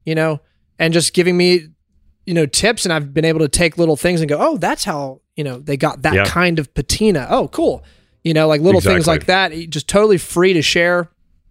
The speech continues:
Speaker 1: which kinda helps encourage us all to stay humble and stay open, you know, to just
Speaker 2: Yeah.
Speaker 1: helping each other. It's kind of a rising tide lifts all boats situation
Speaker 2: Exactly.
Speaker 1: with Paul, especially given that he has such a name recognition and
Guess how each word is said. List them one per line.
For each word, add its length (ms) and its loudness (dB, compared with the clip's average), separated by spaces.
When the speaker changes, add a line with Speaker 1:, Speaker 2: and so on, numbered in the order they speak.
Speaker 1:
which 220 0
kinda 200 0
helps 400 0
encourage 500 -2
us 180 -2
all 300 -2
to 140 -10
stay 720 -2
humble 400 2
and 140 -4
stay 320 0
open, 520 -2
you 120 -6
know, 260 -6
to 80 -6
just 160 2
Speaker 2:
Yeah. 80 4
Speaker 1:
helping 260 0
each 180 -2
other. 160 0
It's 100 -4
kind 160 2
of 80 -2
a 280 0
rising 440 0
tide 280 0
lifts 220 -2
all 140 0
boats 680 0
situation 600 0
Speaker 2:
Exactly. 160 -4
Speaker 1:
with 220 -2
Paul, 220 4
especially 400 -2
given 260 -2
that 100 -6
he 180 -4
has 200 -2
such 400 -6
a 60 -6
name 360 0
recognition 720 0
and 180 -6